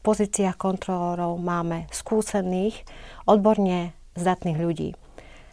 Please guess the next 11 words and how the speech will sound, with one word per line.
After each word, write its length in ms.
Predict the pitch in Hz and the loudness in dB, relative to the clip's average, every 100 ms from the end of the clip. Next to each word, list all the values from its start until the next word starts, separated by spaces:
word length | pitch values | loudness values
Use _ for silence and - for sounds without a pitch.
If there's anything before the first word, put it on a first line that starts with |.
| - - - 165 156 | -20 -8 -6 -4 -4
Vysoko 400 | 175 247 320 254 | -2 4 6 6
hodnotím, 800 | 220 220 226 220 226 233 233 226 | 6 6 4 2 4 6 6 4
a 80 | 190 | 2
náš 240 | 196 180 | 2 0
úrad 240 | - 190 180 | -2 -2 -2
je 160 | 180 | -2
právom 400 | - 214 226 196 | 0 4 4 4
na 80 | 170 | 0
túto 160 | 190 180 | -4 -6
skutočnosť 640 | - - 180 - 180 165 | -8 -6 -6 -4 -6 -8
hrdý, 560 | - 170 165 180 220 | -6 -6 0 0 2